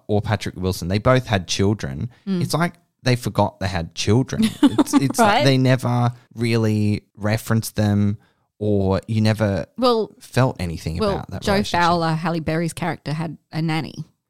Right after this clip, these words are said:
Speaker 2: an au pair, if you will, I guess.
Speaker 1: Well, no, she was, no, see, you would assume that 'cause I assume that.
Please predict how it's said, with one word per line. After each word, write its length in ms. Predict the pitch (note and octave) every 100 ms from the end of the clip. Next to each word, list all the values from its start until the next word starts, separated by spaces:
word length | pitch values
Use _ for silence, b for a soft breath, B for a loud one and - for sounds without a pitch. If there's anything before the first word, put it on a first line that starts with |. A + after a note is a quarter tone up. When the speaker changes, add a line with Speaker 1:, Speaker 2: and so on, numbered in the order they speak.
| -
Speaker 2:
an 120 | C#3+
au 40 |
pair, 480 | D3 D#3+ D3+ C3+ - -
if 100 | -
you 100 | D3+
will, 160 | -
I 60 | -
guess. 300 | - F#3 -
Speaker 1:
Well, 140 | D#3+
no, 160 | D3 E3
she 160 | - D#3
was, 220 | D3 C#3+
no, 180 | C#3 A#2
see, 320 | - B2 - _ _ -
you 220 | A#2+ A#2+
would 140 | A2
assume 300 | G#2+ - A#2+
that 160 | A2+ -
'cause 140 | G#2+
I 100 | G2+
assume 300 | G#2 - G2+
that. 260 | F2+ D2 -